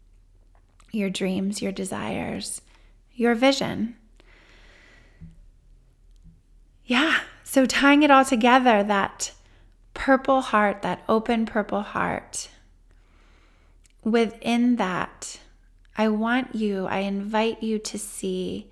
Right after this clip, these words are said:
those aspects, how they fit together, how they can be distinct,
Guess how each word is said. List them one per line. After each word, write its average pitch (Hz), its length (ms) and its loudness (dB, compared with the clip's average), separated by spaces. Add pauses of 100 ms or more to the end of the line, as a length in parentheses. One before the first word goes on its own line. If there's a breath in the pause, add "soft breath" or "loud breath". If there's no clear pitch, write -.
(1080 soft breath)
those 240 680 2
aspects, - 960 -8 (500 soft breath)
how 220 280 2
they 220 180 0
fit - 300 -8
together, 190 720 -6 (340)
how 208 380 -2
they 202 560 -4 (320 soft breath)
can 233 320 0
be 220 160 0
distinct, - 880 -8